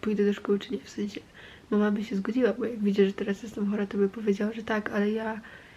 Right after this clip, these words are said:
jak sobie pomyślę, kurde, ile jest nadrabiania i ile mogę stracić, to zawsze idę do tej szkoły.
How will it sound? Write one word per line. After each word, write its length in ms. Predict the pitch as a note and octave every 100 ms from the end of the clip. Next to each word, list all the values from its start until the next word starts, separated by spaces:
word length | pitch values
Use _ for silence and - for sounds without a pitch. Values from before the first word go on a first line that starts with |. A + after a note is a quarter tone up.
| - - - - - A#3+
jak 140 | G#3
sobie 220 | - C4+
pomyślę, 560 | B3 A#3+ A#3+ A3+ B3 A#3
kurde, 640 | - - B3+ B3+ - A#3+
ile 120 | A3
jest 200 | B3+ B3
nadrabiania 680 | A#3+ A#3 A#3 A#3+ B3 B3 A#3+
i 240 | A#3+ A3+ B3
ile 160 | A#3
mogę 260 | A#3 A3 A3
stracić, 800 | - - B3+ A3+ - C4+ - -
to 120 | A3+
zawsze 340 | G#3+ G#3+ A3+
idę 160 | G#3+ G#3
do 80 | A3
tej 240 | - A3+
szkoły. 520 | - - B3 B3 A#3+